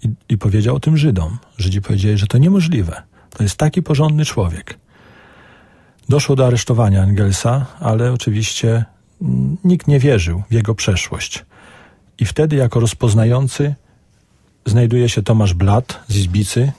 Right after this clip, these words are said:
który był konsultantem firm, filmu Ucieczka z Sobiboru i który przeżył Sobibór i ucieczkę, żyje jeszcze, czasem się spotykamy. I wtedy on Engelsa rozpoznał. Engels był największym katem powiatu krasnostawskiego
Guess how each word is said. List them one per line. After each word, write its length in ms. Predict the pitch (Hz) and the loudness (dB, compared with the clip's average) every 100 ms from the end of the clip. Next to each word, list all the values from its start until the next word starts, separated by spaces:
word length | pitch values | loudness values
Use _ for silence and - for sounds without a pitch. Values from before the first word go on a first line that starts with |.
| _ _ | _ _
który 380 | - - 107 101 | -10 -2 0 0
był 120 | 107 | 0
konsultantem 640 | 110 98 98 117 110 107 | 0 0 0 0 0 0
firm, 280 | 110 107 104 - | 0 0 0 -2
filmu 300 | 123 104 101 | 0 2 2
Ucieczka 400 | - - - 95 | 0 -2 -2 -4
z 40 | |
Sobiboru 640 | - 101 92 92 92 113 | 0 0 2 2 2 0
i 60 | 123 | -2
który 280 | - 104 90 | -2 -2 0
przeżył 360 | - 104 104 | 0 0 0
Sobibór 540 | 107 117 107 113 135 135 - - - | -2 -2 0 0 -2 -6 -14 -20 -2
i 60 | 120 | 0
ucieczkę, 560 | 113 113 113 - 127 123 | 2 0 -2 -2 -2 0
żyje 340 | 98 104 101 | 2 2 4
jeszcze, 460 | 101 101 - 127 127 | 2 0 -2 -2 -2
czasem 260 | - 101 104 | 0 0 0
się 140 | - | 0
spotykamy. 640 | 101 - 101 95 101 98 135 - - - - - - - | 0 0 -2 2 2 4 2 -2 -18 -20 -20 -20 -10 -6
I 40 | |
wtedy 360 | - 131 127 131 | -2 0 0 2
on 180 | 123 131 | 0 2
Engelsa 440 | 113 107 107 110 | 2 2 0 0
rozpoznał. 640 | 107 - 98 87 87 82 - _ - _ - | 0 0 0 0 0 -4 -10 _ -20 _ -2
Engels 520 | 143 151 160 151 - | 0 2 0 -2 -2
był 140 | 131 | 0
największym 480 | 127 120 135 127 127 | 2 2 0 0 0
katem 340 | - 98 95 87 | 0 0 0 0
powiatu 340 | 101 98 101 | 0 0 0
krasnostawskiego 920 | - 101 107 - 98 - 110 113 143 | -2 0 0 0 -4 -2 -2 0 -2